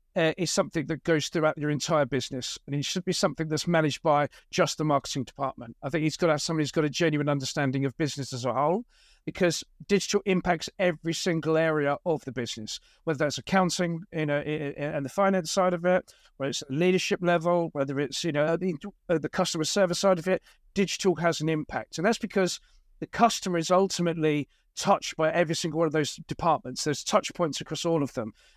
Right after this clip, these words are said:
Uh, and to do true digital transformation, you've got to have that entire holistic view. You've gotta go through the entire process,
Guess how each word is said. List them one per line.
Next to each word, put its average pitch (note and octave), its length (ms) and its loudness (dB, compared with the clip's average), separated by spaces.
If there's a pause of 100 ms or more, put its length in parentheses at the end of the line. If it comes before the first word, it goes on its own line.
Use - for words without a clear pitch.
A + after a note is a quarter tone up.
(180)
Uh, D#3+ 220 4
and D#3+ 180 0
to - 120 -8
do D#3+ 160 -2
true G#3+ 260 2
digital F#3 380 0
transformation, F3+ 840 -2 (260)
you've D#3 140 -6 (120)
got G3 220 6
to - 160 0
have D#3+ 280 2
that D3+ 180 -2
entire D3+ 240 0
holistic E3 580 -2
view. D#3+ 120 0
You've C3 160 -6
gotta F#3 180 6
go E3 240 4
through D3 240 -4
the D3 240 -2
entire D#3 480 0 (260)
process, D#3 520 2